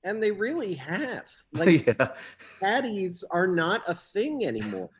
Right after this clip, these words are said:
Speaker 1: And it made me think back, you know, ab-, about the kind of job I had when I was sixteen years old. I answered phones at a, at a pizzeria. And it
Speaker 2: Mm-hmm.
Speaker 1: was a great job. It was a, a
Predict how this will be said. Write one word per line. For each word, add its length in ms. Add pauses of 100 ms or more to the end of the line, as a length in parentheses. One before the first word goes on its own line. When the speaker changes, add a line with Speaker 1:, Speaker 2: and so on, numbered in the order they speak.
(420)
Speaker 1:
And 160
it 140
made 280
me 160
think 380
back, 480 (540)
you 120
know, 380
ab-, 220
about 440
the 80
kind 300
of 80
job 260 (100)
I 200
had 300
when 140
I 100
was 180
sixteen 540
years 240
old. 240 (100)
I 340 (400)
answered 480
phones 640 (120)
at 120
a, 280
at 140
a 40
pizzeria. 800 (500)
And 120
it 80
Speaker 2:
Mm-hmm. 100
Speaker 1:
was 200 (100)
a 80
great 480
job. 360
It 160
was 220
a, 80 (400)
a 80